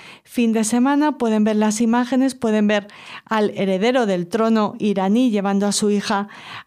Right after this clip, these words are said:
a, al altar en una ceremonia, eh, bueno, ju-, judía, eh, entre una iraní y un, eh, chico judío,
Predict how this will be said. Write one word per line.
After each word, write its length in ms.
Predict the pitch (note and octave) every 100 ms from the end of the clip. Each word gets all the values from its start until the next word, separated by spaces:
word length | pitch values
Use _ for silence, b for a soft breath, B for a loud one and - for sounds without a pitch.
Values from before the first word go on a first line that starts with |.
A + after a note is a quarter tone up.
| -
a, 560 | G#3 G3+ F#3+ F#3 F3+ B B B
al 200 | A3+ G#3+
altar 480 | G3+ G3+ A#3+ C4 -
en 180 | G3+ G3
una 380 | G3 G#3+ A3 G#3
ceremonia, 720 | A3 G3 F#3+ G3 A#3 C4+ -
eh, 380 | G3+ F#3 F3+ F3
bueno, 380 | E3 G#3+ G#3 E3 -
ju-, 260 | A#3+ G#3 G#3+
judía, 640 | - A3 G#3+ A3 C4 E4+ B B B B
eh, 440 | G#3+ G#3 F#3+ F#3+ -
entre 400 | G#3+ G#3 G#3 G3
una 480 | G3 A3+ G#3+ G3 -
iraní 640 | C#4 C#4 C4+ C#4+ E4+ - -
y 180 | A3+
un, 340 | G#3 A3+ A3+ A3
eh, 540 | F#3+ F#3 F3+ F3 F3+ F#3+
chico 240 | A#3 G#3
judío, 540 | - F3+ E3+ G3+ D#4